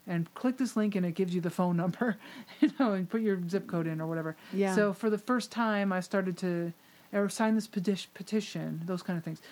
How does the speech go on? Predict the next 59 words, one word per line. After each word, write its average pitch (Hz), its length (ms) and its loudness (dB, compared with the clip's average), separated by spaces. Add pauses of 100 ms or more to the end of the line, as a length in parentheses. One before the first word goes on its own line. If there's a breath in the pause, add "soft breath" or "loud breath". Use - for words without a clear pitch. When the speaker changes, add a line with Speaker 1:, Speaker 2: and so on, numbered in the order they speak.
(160 loud breath)
Speaker 1:
So 220 140 -4
I 226 140 2
pre-, 269 160 0
pretty 294 180 -6
much 247 240 0
sign 202 240 2
every 202 240 0
petition 180 440 -2
that 160 100 0
I 160 80 -2
think 165 240 -6
makes 165 180 -4
sense 160 300 -4
to - 120 -8
me 156 140 -2
now. 151 320 -4 (300 loud breath)
It's, 202 160 -4 (120)
it 208 120 -8
takes 247 320 -4
me, 220 240 2
it's, 214 180 -2 (240)
I 233 80 0
almost 262 300 2
consider 226 400 2
it 190 80 -6
one 190 120 4
of 190 80 2
my 180 120 0
jo-, 175 400 -2
jobs 175 360 0
for 170 120 -8
the 160 100 0
week 160 220 0
is 208 100 2
Speaker 2:
Yeah. 196 80 0
Speaker 1:
to 180 60 -2
sign 202 240 2
the 226 80 2
petitions 170 560 -6 (400 loud breath)
that 175 160 -6
come 196 160 2
across 185 320 0
my 190 100 4
desk 165 380 -2
that 165 180 -6
make 160 220 -4
sense. 160 360 -8 (440 loud breath)
And 196 180 4
then 196 500 2
also 190 600 0
to, 180 320 -2 (140)
I 180 80 -4
started, 190 400 0
I 196 60 -2
made 196 200 2
my 190 100 0
first 185 300 -4
phone 196 240 0
call. 160 380 -4